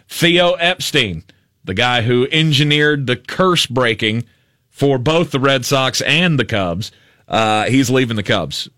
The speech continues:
after nine years. He's decided, uh, to move on. He says he's gonna enjoy a year with not having to punch a clock, but he does want to come back to baseball.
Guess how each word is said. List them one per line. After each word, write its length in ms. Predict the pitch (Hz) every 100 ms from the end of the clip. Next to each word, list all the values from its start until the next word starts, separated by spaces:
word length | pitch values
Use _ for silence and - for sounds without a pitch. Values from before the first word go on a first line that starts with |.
| -
after 320 | 104 101 110
nine 280 | 107 101 95
years. 420 | 85 65 - - _
He's 180 | - 95
decided, 640 | 92 92 107 101 98 95 90
uh, 220 | 95 95
to 120 | 90
move 280 | 113 120 120
on. 360 | 117 123 127 120 - - -
He 140 | 113
says 240 | 117 117
he's 160 | 110 113
gonna 200 | 117 120
enjoy 420 | 110 113 120 127
a 160 | 127 113
year 500 | 113 135 160 190 185 _ _ _ _ _ _
with 220 | 110 110
not 260 | 113 127 139
having 320 | 120 139 139
to 60 | 135
punch 280 | - 147 143
a 40 |
clock, 440 | - 156 156 208 - _ _ _ _ _ _ _ _ _ -
but 300 | 120 143 151
he 140 | 135
does 340 | 151 139 143 139
want 240 | 139 147
to 60 | -
come 180 | 147 147
back 220 | 147 143
to 60 |
baseball. 520 | 151 151 160 104 76